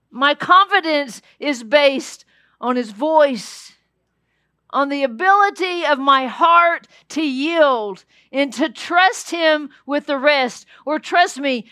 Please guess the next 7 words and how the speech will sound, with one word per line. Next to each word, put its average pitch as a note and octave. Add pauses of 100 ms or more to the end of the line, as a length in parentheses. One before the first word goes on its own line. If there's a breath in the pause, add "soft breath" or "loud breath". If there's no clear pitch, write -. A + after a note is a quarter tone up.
(120)
I C#4+
couldn't D#4+
make C4
any C#4
decisions. F3+ (1800)
I'm E4
making D#4